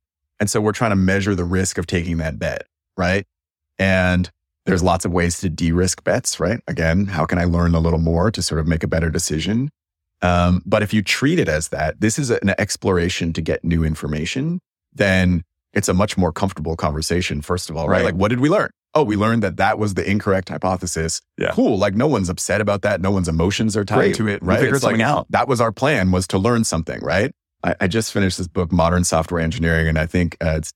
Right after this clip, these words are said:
Speaker 1: Dave Farley's book. He does a great
Speaker 2: Mm.
Speaker 1: job of talking about applying the scientific method, if you will, to building
Speaker 2: Wow.
Speaker 1: software. And all of science,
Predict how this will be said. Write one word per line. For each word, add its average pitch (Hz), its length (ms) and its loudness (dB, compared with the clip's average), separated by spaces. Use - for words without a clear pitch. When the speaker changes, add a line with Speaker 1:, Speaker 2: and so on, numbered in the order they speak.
Speaker 1:
Dave 82 240 0
Farley's 80 340 0
book. 87 160 -2
He 80 60 -4
does 85 120 -2
a 80 60 -8
great 90 260 0
Speaker 2:
Mm. - 40 -8
Speaker 1:
job 85 280 2
of - 180 -4
talking 82 360 -2
about 78 520 0
applying 92 680 2
the 85 80 2
scientific 85 580 -2
method, 76 400 -4
if 69 140 -8
you 80 80 -4
will, 76 280 -4
to 78 280 -2
building 76 320 0
Speaker 2:
Wow. 76 60 -2
Speaker 1:
software. 76 640 -2
And 90 260 2
all 120 180 2
of 113 100 -2
science, 85 640 -2